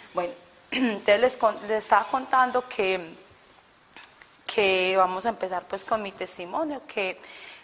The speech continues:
mi vida, pues, empezó, para mí es como que yo conocí a Dios en la mejor época de mi vida.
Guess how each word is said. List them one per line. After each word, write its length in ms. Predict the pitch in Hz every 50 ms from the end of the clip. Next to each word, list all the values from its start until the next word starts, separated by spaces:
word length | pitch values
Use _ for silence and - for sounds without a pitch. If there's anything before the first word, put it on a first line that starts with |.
| - -
mi 160 | - 208 214
vida, 320 | 214 208 208 208 208 214 220
pues, 600 | 220 - 247 247 240 240 233 233 240 233 - - -
empezó, 800 | 220 226 - - - 202 196 196 - 208 196 190 190 190 190 185 - - - - - - - - - - - -
para 260 | - 240 233 226 214 208
mí 460 | 226 247 277 285 294 302 311 302 294 - -
es 160 | - 220 -
como 640 | - - 247 247 254 247 226 214 208 202 196 196 190 190 196 185 - - - -
que 120 | - 247 226
yo 120 | 214 208
conocí 400 | 208 247 254 269 262 - - 226
a 120 | 202 190 185
Dios 480 | 202 240 269 302 311 320 311 - - - - - - - -
en 120 | - 220 208
la 100 | 202 196
mejor 340 | 196 196 196 190 196 190
época 480 | 196 208 202 - 226 220 - - 196 190
de 60 | 175 170
mi 160 | 175 170 170
vida. 360 | 175 180 175 170 165 170 -